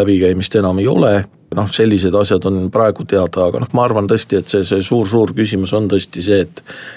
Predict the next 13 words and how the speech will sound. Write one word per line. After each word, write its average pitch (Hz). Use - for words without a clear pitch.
mis 107
saab -
nendest 95
kodanikest, 104
kes -
elavad 92
siin, 135
ja 104
vastupidi, 98
mis -
saab 95
Eesti 101
kodanikest, 95